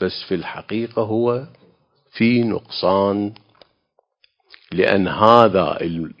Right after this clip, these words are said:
الذي يكسبه لا خير فيه. الخير وين؟ في الحلال. فهذا المعنى الأول، أي الباقي الذي لا يزول.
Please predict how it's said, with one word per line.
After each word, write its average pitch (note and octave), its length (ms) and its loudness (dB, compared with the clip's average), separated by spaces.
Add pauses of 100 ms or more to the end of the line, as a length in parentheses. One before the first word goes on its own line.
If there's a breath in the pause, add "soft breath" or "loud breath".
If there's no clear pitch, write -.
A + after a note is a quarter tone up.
(220)
الذي F2+ 460 -6
يكسبه F2+ 960 -4
لا C#3 180 0
خير - 440 -10
فيه. B2 280 -16 (880 soft breath)
الخير B2 600 6
وين؟ D#3 680 6 (120)
في B2 60 8
الحلال. - 520 -2 (2000)
فهذا C#3+ 500 6
المعنى C3 840 2 (320)
الأول، F2+ 720 0 (880 soft breath)
أي G#2 240 2
الباقي B2 1120 0
الذي A#2 580 -6
لا F2+ 260 2
يزول. D2+ 720 -6